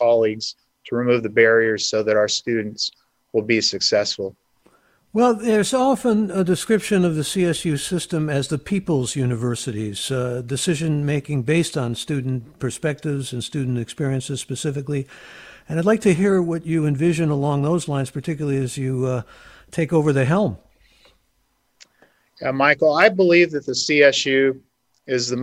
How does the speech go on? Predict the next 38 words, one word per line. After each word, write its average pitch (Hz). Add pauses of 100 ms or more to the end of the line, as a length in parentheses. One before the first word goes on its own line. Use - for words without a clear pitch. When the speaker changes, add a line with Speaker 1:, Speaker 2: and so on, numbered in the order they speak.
Speaker 1:
most 143
important 143
and 117
consequential 127 (580)
public 127 (140)
university 117
system 113
in 107
the 104
country. 123 (760)
And 127
I 131
don't 151
say 139
that 123
just 127 (100)
because 127
it's 117
the 117 (100)
largest. 113
It, 110 (180)
it 123 (160)
is, 110
as 110
you 120
know, 107 (560)
but 123 (120)
it's 131 (120)
because 156
of 127
who 151 (120)
we 123 (180)
serve, 101 (720)
the, 120 (220)
the 120 (160)
rich 160 (160)
diversity 120 (260)
of 107